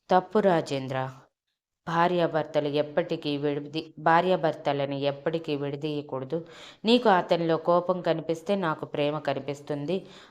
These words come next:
అమ్మాయి మీద ప్రేమతోనే అతను అలా చేసి ఉంటాడు. తప్పులేదులే, ప్రాణంగా ప్రేమించిన వాళ్ళ విషయంలో మనం హద్దులు చూడం కదా. అది కూడా అంతే,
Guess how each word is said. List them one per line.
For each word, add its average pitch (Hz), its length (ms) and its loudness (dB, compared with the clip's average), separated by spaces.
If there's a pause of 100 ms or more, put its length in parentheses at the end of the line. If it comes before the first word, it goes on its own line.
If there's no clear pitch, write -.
అమ్మాయి 202 380 6
మీద 180 180 -2
ప్రేమతోనే 180 760 2
అతను 147 320 2
అలా 139 400 2
చేసి 151 240 -2
ఉంటాడు. 147 500 0 (460)
తప్పులేదులే, 156 1000 0 (320)
ప్రాణంగా 214 500 4
ప్రేమించిన 175 580 0
వాళ్ళ 151 280 2
విషయంలో 147 720 -2 (320)
మనం 196 320 4
హద్దులు 170 400 0
చూడం 160 440 0
కదా. 135 300 -6 (720)
అది 160 220 4
కూడా 208 320 4
అంతే, 160 600 -4